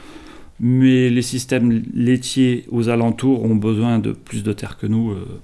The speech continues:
parce que ils valorisent moins, quoi.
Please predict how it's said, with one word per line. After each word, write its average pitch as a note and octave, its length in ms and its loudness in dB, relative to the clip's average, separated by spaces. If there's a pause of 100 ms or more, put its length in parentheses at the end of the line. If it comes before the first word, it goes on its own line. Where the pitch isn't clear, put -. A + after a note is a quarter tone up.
parce - 160 -8
que - 160 -8 (1040)
ils A2+ 80 -4
valorisent A#2 340 0
moins, G#2+ 260 0
quoi. F#2 200 -12